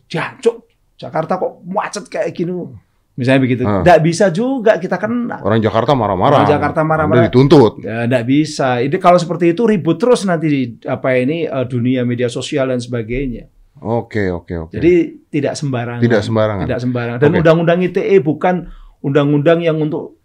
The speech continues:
Speaker 1: nakut-nakutin orang banyak.
Speaker 2: Iya, karena begini, Pak, kalau misalnya begini, saya, makanya saya dari kemarin juga saya bilang, makanya kenapa saya butuh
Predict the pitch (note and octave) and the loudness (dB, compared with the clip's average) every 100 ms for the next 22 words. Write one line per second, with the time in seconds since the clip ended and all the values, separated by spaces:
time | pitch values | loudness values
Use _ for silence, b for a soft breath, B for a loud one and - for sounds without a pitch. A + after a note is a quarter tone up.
0 | _ D#3 D3 F3 E3 D3+ D3+ D3 C#3+ C3+ | _ -6 -4 -4 -4 -4 -6 -6 -4 -2
1 | B2+ A2+ A2 A#2 A#2 A#2 _ - B2 - | -4 -4 -6 -8 -10 -12 _ -2 -2 0
2 | D#3+ A#3+ B3+ A#3+ A#2+ - C#3 C3+ C#3 C3+ | 0 2 0 0 -2 -2 -2 0 -2 -4
3 | C3+ B2+ A2+ D#2 D#2+ F#2+ D#2+ - - B2 | -4 -6 -6 -8 -6 -6 -8 -14 -6 -2
4 | C3+ C#3+ G3+ - B2+ D#3 G#2+ G2+ F#2+ D3 | -2 -4 -6 -2 -2 0 -2 -2 -2 -2
5 | A#2 F#2 G2 A#2 G#2+ E2 A2 B2 G2 - | -2 -2 -4 -2 -4 -4 -8 -6 -6 -4
6 | F#2+ F2 E2+ E2+ - E2+ E2 E2 - | -4 -4 -6 -6 -6 -6 -6 -8 -12